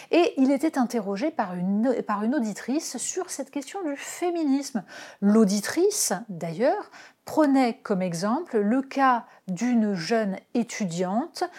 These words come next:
qui a été condamnée à la prison au Maroc pour avoir tout simplement écrit sur sa page Facebook une parodie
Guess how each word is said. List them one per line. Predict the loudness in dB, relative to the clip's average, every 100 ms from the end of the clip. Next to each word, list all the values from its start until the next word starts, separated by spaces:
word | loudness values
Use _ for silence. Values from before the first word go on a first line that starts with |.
| -20 _ 2
qui | 6 6 4 -4 _ _ 2
a | 4
été | 2 0 0 0 -2
condamnée | -2 4 6 8 8 4 0 -8 _ 2
à | 4
la | 4
prison | 2 0 0 0 -2 -2 -4 -16 _ 4
au | 6
Maroc | 6 4 8 8 6 0 -20 -20 _
pour | 6 8 8 6 -2 _
avoir | 6 6 4 0 2 4 2 -4 -10 -14
tout | -12 -8
simplement | -4 -4 -4 -4 -2 0 -2 -4 -20 -8 0
écrit | 0 -2 -6 -6
sur | -6 -8
sa | -6 -8
page | -8 -12 -12
Facebook | -12 -8 0 2 2 -2 -10 -14 _ _ -20 -20 -18 -18 -20 -20 _ 0
une | 6 6
parodie | 6 8 10 12 8 6 4 0